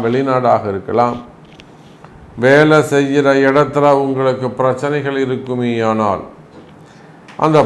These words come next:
பிரச்சனைகள் விலகும், மிதுன ராசி அன்பர்களே. அதே போலத்தான் திருமண யோகங்கள். இந்த திருமண யோகத்தை பொறுத்தவரையில் மிதுன ராசி அன்பர்களே, இந்த மாதம்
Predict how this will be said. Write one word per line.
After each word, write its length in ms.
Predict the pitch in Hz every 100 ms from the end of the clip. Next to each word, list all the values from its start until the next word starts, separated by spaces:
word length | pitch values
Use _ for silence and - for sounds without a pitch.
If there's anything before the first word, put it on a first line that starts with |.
| -
பிரச்சனைகள் 640 | 139 143 165 165 151 143 123
விலகும், 460 | 127 135 127 127 135 131 107 - - - 110
மிதுன 300 | 123 143 135
ராசி 360 | 123 107 - 123 117 90 - 113
அன்பர்களே. 500 | 110 92 - - - - - - - - - - - - - - - - 117
அதே 200 | 143 165 151
போலத்தான் 540 | 156 135 117 151 131 143
திருமண 340 | 160 160 147 127 113
யோகங்கள். 640 | 127 143 131 127 113 107 113 110 - - - - - - - - - - - -
இந்த 140 | 120 117
திருமண 320 | 143 165 170 156 147
யோகத்தை 380 | 143 143 139 139 120
பொறுத்தவரையில் 720 | 127 123 127 120 123 131 147 - - 76
மிதுன 400 | 120 123 147 151 139
ராசி 360 | 123 131 131 139 113
அன்பர்களே, 420 | 120 123 113 120 127
இந்த 120 | 113 110 110
மாதம் 280 | 117 113